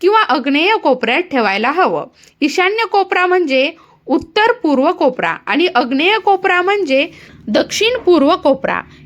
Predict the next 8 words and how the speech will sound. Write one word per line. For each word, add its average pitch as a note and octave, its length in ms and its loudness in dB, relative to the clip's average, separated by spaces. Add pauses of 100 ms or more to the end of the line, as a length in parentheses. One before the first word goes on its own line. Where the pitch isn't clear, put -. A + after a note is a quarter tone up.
या D#4+ 140 0
दोन्ही C#4+ 480 2
दिशांपैकी G#4 840 0
कुठल्याही D#4+ 680 0
बाजूला C4+ 500 0
तुम्ही C#4+ 460 -2 (380)
हे G#4+ 220 2
झाड E4+ 300 0